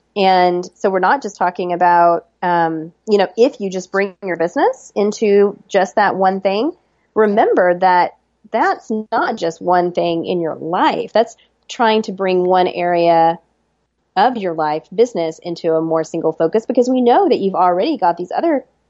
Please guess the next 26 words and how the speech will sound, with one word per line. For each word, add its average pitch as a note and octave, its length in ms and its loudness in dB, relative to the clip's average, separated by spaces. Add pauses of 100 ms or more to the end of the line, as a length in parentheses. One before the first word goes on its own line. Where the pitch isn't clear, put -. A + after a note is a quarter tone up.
(100)
areas E3 540 0
of D3+ 140 -6
life. D3+ 220 0
And F4 200 4
we D4+ 160 4
want D#4 300 2
those E3+ 200 2
other D#3+ 200 2
areas D#3 320 -4
in - 80 -4
order E3 160 2
to E3 100 -8
be D#3+ 200 -4 (140)
balanced. F#3 380 0
We F#3 80 -6
want F3+ 180 0
all F3 140 2
of E3+ 140 2
our, D#3+ 200 0 (400)
you G3 120 -2
know, D3+ 160 -2
spiritual B3+ 960 0
and G#3+ 80 -2
emotional G#3 760 0
and F#3 140 -4
physical, G3+ 640 2